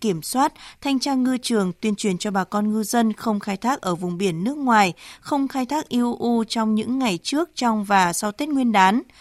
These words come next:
Dẫu xa gia đình, nhưng mỗi cán bộ, thuyền viên trên tàu đều cảm thấy vinh dự,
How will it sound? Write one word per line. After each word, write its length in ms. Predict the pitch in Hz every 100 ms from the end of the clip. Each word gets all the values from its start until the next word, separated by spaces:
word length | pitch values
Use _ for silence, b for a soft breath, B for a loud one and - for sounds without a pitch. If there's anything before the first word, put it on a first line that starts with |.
| b b b
Dẫu 320 | 208 208 190 262
xa 180 | 262
gia 160 | 233 220
đình, 240 | 202 202 170 b b -
nhưng 260 | 294 285
mỗi 160 | 262 285
cán 240 | 240 233
bộ, 220 | 269 247 -
thuyền 220 | 208 180
viên 280 | 180 233 220 -
trên 220 | - 208
tàu 340 | 202 202 185 170 B B -
đều 180 | 226
cảm 200 | 214 208
thấy 300 | 185 196 202 233
vinh 180 | 294 262
dự, 260 | 277 214